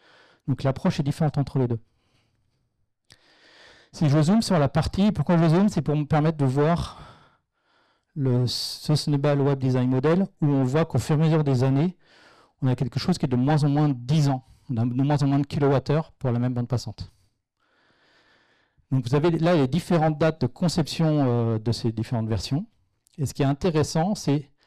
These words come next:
les données sources qui ont permis de faire ça. La plupart des, des modèles qui ont été créés dans les années deux mille à deux mille vingt-trois, ça repose d'études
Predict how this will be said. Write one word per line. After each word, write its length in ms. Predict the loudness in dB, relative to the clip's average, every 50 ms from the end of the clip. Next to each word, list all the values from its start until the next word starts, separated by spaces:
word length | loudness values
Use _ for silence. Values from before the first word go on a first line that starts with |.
| _ _ -4
les 100 | -4 -4
données 300 | -2 0 0 2 2 2
sources 260 | 0 0 -2 -2 -2 -2
qui 60 | -4
ont 40 | -2
permis 220 | 0 0 0 0
de 60 | 0
faire 140 | -2 -4 -4
ça. 160 | -4 -10 -10 _ _ _ _ _ _ _ _ _ _ _ _ _ _ _ _ _ _ _ _ _ _ _ _ _ _ _ _ _ -2
La 100 | -2 0
plupart 400 | 2 0 0 2 2 2 2 2
des, 600 | 2 4 4 4 4 4 4 4 4 4 2 2
des 120 | 2 2
modèles 440 | 2 2 2 2 4 2 2 2 0
qui 120 | -2 0
ont 100 | 0 0
été 160 | 2 2 0 -2
créés 200 | 0 0 -2 0
dans 120 | 2 2
les 80 | 2 2
années 180 | 2 2 2 2
deux 120 | 2 2
mille 260 | 2 4 2 2 2
à 160 | 2 2 0
deux 120 | 0 0 0
mille 180 | 0 2 2
vingt-trois, 360 | 2 0 0 0 0 0 0 0
ça 140 | 0 -2
repose 380 | -2 -2 -2 2 2 2 2 2
d'études 460 | 0 -2 -2 0 0 0 2 2 -2